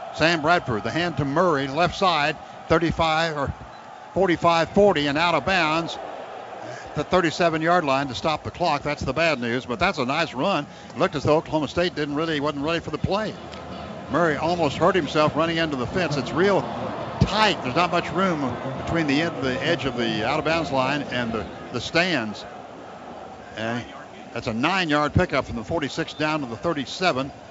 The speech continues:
in Oklahoma State territory. Second down, a yard to go. And we have split backs again. Brown and Cl-, Clapp this time. Murray is out. From the thirty-seven, shotgun formation.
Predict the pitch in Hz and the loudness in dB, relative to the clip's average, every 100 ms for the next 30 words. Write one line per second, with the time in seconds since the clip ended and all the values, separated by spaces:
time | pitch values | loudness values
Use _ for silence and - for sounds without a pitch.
0 | - - - - 113 131 117 135 113 127 | -18 -18 -14 -4 -2 -2 -2 -4 -2 -2
1 | 107 127 120 104 117 123 - 175 165 151 | -2 -2 -4 -4 -6 -6 0 0 0 -2
2 | 147 123 147 151 123 139 147 95 90 - | 0 0 2 2 0 0 0 0 -6 -12
3 | - - - - 131 131 120 123 117 101 | -14 -14 -14 -12 -10 -8 -10 -10 -10 -10
4 | - - 113 - - - - - 113 127 | -10 -10 -10 -10 -10 -10 -10 -8 -4 0
5 | 131 117 - 170 165 160 170 - 135 139 | 0 -2 0 0 2 0 0 -2 -2 2
6 | 143 170 - - - - - - - - | 2 2 -2 -8 -10 -8 -8 -8 -10 -10
7 | - - - - 123 165 156 131 123 120 | -8 -10 -8 -2 4 4 4 2 -2 -4
8 | - 156 - - 156 135 143 135 143 135 | -2 -4 -4 0 2 4 2 0 0 2
9 | 135 147 135 120 143 127 143 - - - | 0 0 0 0 0 0 -2 -4 -6 -6
10 | - - - - - - - 143 139 175 | -8 -8 -6 -6 -6 -6 -2 0 2 2
11 | 175 160 180 156 151 165 - - - - | 2 2 4 6 4 -2 -8 -8 -8 -8
12 | - - - - - - - - - - | -8 -8 -8 -8 -8 -6 -6 -6 -6 -4
13 | 139 143 156 160 160 156 156 139 160 | -2 0 0 -2 0 0 0 0 -4